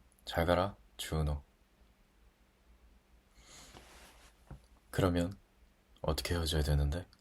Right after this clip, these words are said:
그러니까, 그럼 어떻게 헤어져야 되는 거냐고.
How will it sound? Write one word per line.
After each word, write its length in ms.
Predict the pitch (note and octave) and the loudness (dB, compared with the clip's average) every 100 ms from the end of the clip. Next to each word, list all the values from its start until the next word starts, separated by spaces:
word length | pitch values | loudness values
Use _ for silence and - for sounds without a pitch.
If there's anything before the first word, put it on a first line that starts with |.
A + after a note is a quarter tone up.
| _ _ _ _ _ _ _ - - - - - | _ _ _ _ _ _ _ -20 -20 -20 -20 0
그러니까, 720 | - A2+ G2+ G2 E2+ F2+ - - - _ _ _ _ _ _ _ _ - | 4 6 6 4 4 2 -6 -10 -20 _ _ _ _ _ _ _ _ -8
그럼 220 | - E2 | 0 2
어떻게 360 | D#2 D2 - G2 | 2 0 0 2
헤어져야 320 | G2+ E2+ D#2 | 2 4 2
되는 200 | D2 C#2 | 4 2
거냐고. 420 | C#2 C#2 C#2 C#2+ | 2 2 0 -6